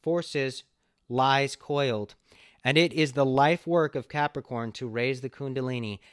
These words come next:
and then teach others. The black background on this card indicates ignorance,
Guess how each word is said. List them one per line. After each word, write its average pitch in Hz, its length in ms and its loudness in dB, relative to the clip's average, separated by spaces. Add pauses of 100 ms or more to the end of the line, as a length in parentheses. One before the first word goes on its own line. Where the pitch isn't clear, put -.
(140)
and 113 220 -2
then 117 240 -2
teach - 400 -8
others. 101 500 -6 (560)
The 139 100 0
black 151 460 4
background 160 540 2
on 131 100 -2
this 127 160 -4
card 127 460 -2
indicates 147 680 -4
ignorance, 131 760 -6